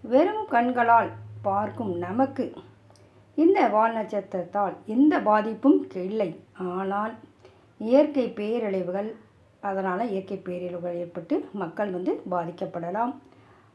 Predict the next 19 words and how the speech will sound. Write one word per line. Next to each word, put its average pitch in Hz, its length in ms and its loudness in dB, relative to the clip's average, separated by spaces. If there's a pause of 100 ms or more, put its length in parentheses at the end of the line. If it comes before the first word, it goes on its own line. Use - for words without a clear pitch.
(160)
ஆட்சி 269 340 2
மாற்றம் 185 340 -2
நிகழலாம், 180 460 -2 (220)
பெருந்தலைவர்களின் 214 880 -2 (320)
உயிருக்கு 214 480 -6 (220)
ஆபத்து 202 380 -6 (180)
ஏற்படலாம் 185 520 -6
என்பது 170 340 -4 (300)
ஜோதிடர்களின் 196 720 -2
கணிப்பாக 180 580 -6 (180)
இருக்கிறது. 160 440 -12 (840)
இந்த 453 280 2
வால் 262 260 6
நட்சத்திரம் 233 540 0
தோன்றினால் 196 480 -2 (240)
அபசகுனம் 208 680 0
என்று 226 180 -2 (160)
சாஸ்திரத்தில் 202 720 -2
சொல்லப்பட்டுள்ளது. 165 720 -6